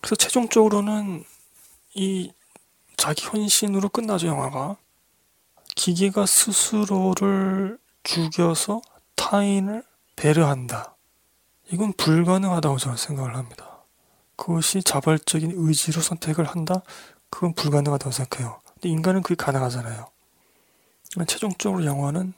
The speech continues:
이제 그러한 것에 도달하고 있습니다. 그래서 인간 아닌 것이 인간으로 되는 조건의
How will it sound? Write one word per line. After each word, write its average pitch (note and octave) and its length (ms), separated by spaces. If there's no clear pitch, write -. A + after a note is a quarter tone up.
이제 - 140
그러한 E3+ 460
것에 D3+ 300
도달하고 C#3+ 520
있습니다. A#2 520
그래서 - 220
인간 C#3+ 320
아닌 C#3+ 240
것이 C#3+ 360
인간으로 F3 480
되는 D3 320
조건의 D3 600